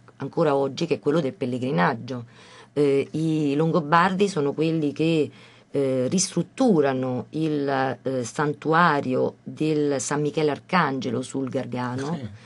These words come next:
Speaker 1: un santuario che era stato costruito precedentemente, perché loro fanno del San Michele il loro santo nazionale, e con questa cosa, eh, eh, danno inizio a questo fenomeno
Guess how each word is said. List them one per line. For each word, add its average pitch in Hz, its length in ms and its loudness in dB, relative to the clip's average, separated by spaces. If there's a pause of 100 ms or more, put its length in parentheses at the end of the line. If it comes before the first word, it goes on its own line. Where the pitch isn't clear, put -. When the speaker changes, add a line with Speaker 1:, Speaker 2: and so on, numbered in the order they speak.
(280)
Speaker 1:
un 185 140 4
santuario 180 600 4
che 139 80 2
era 143 100 0
stato 135 1080 0 (260)
costruito 151 480 2
precedentemente, 196 1080 2 (380)
perché 180 220 0
loro 175 220 4
fanno 180 680 4
del 143 280 -4
San 170 260 0
Michele 160 460 2
il 147 100 0
loro 139 300 2
santo 135 420 -2
nazionale, 123 800 -4 (560)
e 226 320 4
con 180 180 2
questa 208 320 0
cosa, 190 500 4 (280)
eh, 147 340 4
eh, 143 300 2
danno 175 260 4
inizio 202 420 4
a 143 40 -4
questo - 320 -4
fenomeno 151 720 0